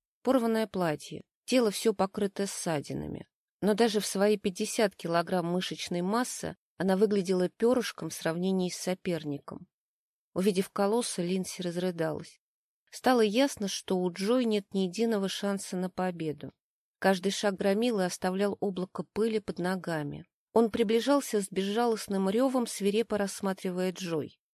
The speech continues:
«Приветствуйте!» — закричал Паркер. «Колосс!»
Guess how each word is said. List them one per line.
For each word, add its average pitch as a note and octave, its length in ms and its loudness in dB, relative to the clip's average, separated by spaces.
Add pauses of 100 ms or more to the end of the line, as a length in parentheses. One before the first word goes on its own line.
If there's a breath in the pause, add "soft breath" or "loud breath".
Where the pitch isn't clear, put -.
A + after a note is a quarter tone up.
(500)
«Приветствуйте!» — G#3+ 1120 0 (160)
закричал D#3 560 -4
Паркер. D3 580 -6 (300)
«Колосс!» A3 840 2